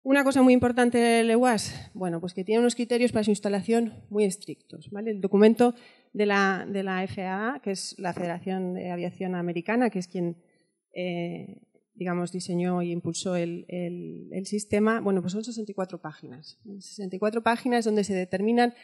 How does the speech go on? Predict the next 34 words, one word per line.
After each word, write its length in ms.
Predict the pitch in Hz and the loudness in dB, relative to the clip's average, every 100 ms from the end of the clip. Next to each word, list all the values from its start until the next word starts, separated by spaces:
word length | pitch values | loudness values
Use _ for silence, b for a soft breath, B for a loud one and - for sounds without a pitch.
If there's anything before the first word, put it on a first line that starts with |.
| B - | B -8
las 100 | 185 | -6
distancias 460 | 185 208 214 202 | -4 -2 0 0
mínimas 400 | 214 247 247 240 | 2 2 2 0
y 40 | 220 | 0
máximas 460 | 208 208 214 208 | -2 -2 -4 -4
que 80 | 196 | -4
deben 180 | 175 190 | -6 -6
de 80 | 185 | -6
cumplir 380 | 190 190 190 185 b b b - | -8 -4 -6 -6 b b b -6
los 220 | 175 170 | -6 -4
sensores, 560 | 180 180 196 190 190 | -6 -4 -4 -2 -2
los 180 | 170 170 | -6 -6
ángulos 400 | 208 214 220 214 | -4 0 0 0
que 100 | 208 | -2
deben 280 | 190 190 190 | -4 -4 -4
tener, 340 | 190 180 185 b b b _ | -4 -4 -4 b b b _
cómo 400 | - 220 226 240 | 0 4 6 6
de 220 | 226 214 208 | 6 4 0
alta 320 | 208 208 202 | -2 -2 -2
tiene 160 | 196 | 0
que 80 | 190 | -2
ser 100 | 196 | -4
la 100 | 196 | -4
torre 240 | 196 190 190 | -4 -4 -4
para 200 | 185 175 | -6 -6
salvar 300 | 185 185 180 | -8 -8 -8
los 140 | 185 | -8
obstáculos. 760 | 233 - 214 214 214 196 - - - | -8 -8 -8 -4 -2 -2 -6 -20 -18
Bueno, 200 | 175 160 | -16 -14
pues 160 | 170 180 | -12 -12
es 120 | 214 | -10
un 80 | 214 | -8
documento 360 | 208 208 208 | -8 -8 -10
extenso 640 | 208 - 220 220 226 220 | -12 -4 -2 -2 0 -2